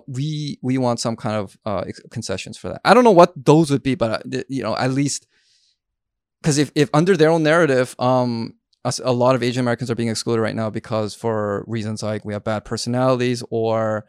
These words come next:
um, I think this was more of an older, uh, excuse, but, like, uh, Asian Americans only care about grades. I think now Asian American kids are, are up to here with extracurriculars. They're, like, uh, basically getting, uh, elected, uh, like, city council <laughs> before they even graduate high school or something.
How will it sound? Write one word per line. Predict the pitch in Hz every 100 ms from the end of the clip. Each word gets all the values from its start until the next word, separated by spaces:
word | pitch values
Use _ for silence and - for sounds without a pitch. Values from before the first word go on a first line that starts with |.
| _ _ _ _ -
um, | 117 117 117 113 110 113 -
I | 151
think | 208
this | 185
was | 175
more | 151
of | 147
an | 139
older, | 123 127 120 117 117 113 113
uh, | 113
excuse, | 107 - 117
but, | - 110 107
like, | 110 110
uh, | 80
Asian | 107 123 123
Americans | 120 117 120 117
only | - 131
care | -
about | 123 110 -
grades. | 110 104 104
I | 113
think | 123
now | 117 113 107 107 - _ _ _
Asian | 127 117
American | 113 110 110
kids | 113 104
are, | 107 104 104 -
are | 101 101 95 _ _ _ _
up | - 143
to | 147
here | - 160 151 131
with | 120 117 113 - -
extracurriculars. | 120 - 120 120 113 123 113 113
They're, | 113
like, | 123 117 - _ _ _ _
uh, | 139 113 _ -
basically | 135 - 139
getting, | 123 127 123 120 113
uh, | 110
elected, | 139 120 123 - 123 117
uh, | 107 110 110 98 - - -
like, | - 117 -
city | 151 127
council | - 113 113 135
<laughs> |
before | 123 - -
they | 185 185
even | 151
graduate | 135 127 135 127
high | 123
school | - 123
or | 113
something. | 113 110 120